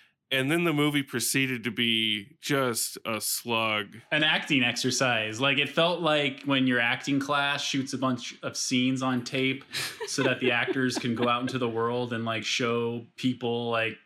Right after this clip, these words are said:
Speaker 2: what they look like on film.
Speaker 1: Precisely.
Speaker 2: It, it was
Speaker 1: Precisely.
Speaker 2: like a series of scenes,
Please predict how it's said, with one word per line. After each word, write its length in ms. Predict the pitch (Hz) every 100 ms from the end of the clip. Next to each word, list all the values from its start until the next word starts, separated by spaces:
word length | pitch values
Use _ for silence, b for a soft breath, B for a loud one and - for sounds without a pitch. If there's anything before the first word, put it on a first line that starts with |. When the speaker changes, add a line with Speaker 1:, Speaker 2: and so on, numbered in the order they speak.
| -
Speaker 2:
what 200 | 123 117
they 120 | 117
look 260 | 107 117 127
like 280 | 127 120 117
on 200 | 107 101
film. 420 | - 120 123 135
Speaker 1:
Precisely. 1080 | 131 127 - - 127 120 117 - 110 101 110
Speaker 2:
It, 80 |
it 40 | 139
was 220 | 135 127
Speaker 1:
Precisely. 460 | 139 117 - - 104
Speaker 2:
like 120 | 95
a 40 |
series 540 | 95 - 175 170 160 135
of 120 | 131
scenes, 760 | - 151 143 131 120 107 -